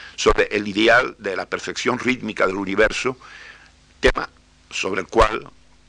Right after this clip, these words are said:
Juan Ramón, Darío, Martí, Emerson dedicaron cientos de páginas y de poemas.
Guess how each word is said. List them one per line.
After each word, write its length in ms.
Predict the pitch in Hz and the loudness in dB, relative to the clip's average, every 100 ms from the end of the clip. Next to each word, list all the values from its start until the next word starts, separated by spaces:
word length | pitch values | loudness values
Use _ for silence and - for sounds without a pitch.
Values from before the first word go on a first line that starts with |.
| _ | _
Juan 200 | - 95 | -6 -2
Ramón, 400 | 95 104 110 98 - _ _ _ - _ _ | 0 0 -2 -4 -12 _ _ _ -20 _ _
Darío, 480 | - 107 117 107 - - _ _ _ _ | -6 -2 2 2 -2 -10 _ _ _ _
Martí, 540 | 92 - - 110 95 - - - _ _ | -10 -10 -6 -6 -6 -12 -20 -20 _ _
Emerson 460 | - 117 110 - 117 | 0 0 0 -2 -4
dedicaron 560 | 101 110 - 107 117 - - | -4 -4 0 0 0 -4 -8
cientos 540 | - 123 110 - - | -2 0 0 -4 -6
de 120 | 117 113 | -8 -2
páginas 480 | 120 117 110 113 - | -2 0 -4 -4 -6
y 60 | |
de 80 | 110 | -6
poemas. 460 | - 90 - - | -2 -2 -2 -10